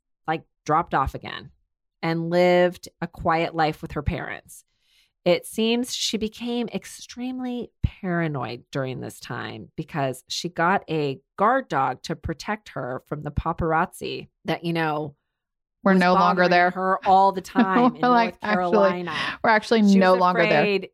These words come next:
Speaker 1: yeah, that they were trespassing on her property, okay?
Speaker 2: Yeah.
Speaker 1: Well, this dog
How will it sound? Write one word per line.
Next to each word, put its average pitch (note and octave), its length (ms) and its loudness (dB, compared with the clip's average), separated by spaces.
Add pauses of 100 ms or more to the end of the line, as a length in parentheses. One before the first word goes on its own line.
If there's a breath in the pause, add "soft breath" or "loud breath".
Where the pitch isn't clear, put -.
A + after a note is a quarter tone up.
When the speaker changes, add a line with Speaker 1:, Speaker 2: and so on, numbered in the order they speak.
(260)
Speaker 1:
yeah, F#3+ 420 0 (160)
that F3+ 140 -4
they F#3 120 2
were F3+ 140 2
trespassing F3 1040 -2
on D#3+ 160 -4
her E3+ 100 -4
property, D#3+ 640 -2
okay? D#3+ 400 -4 (100)
Speaker 2:
Yeah. - 220 0 (920)
Speaker 1:
Well, A3+ 360 2
this A3+ 180 -8
dog A3+ 400 2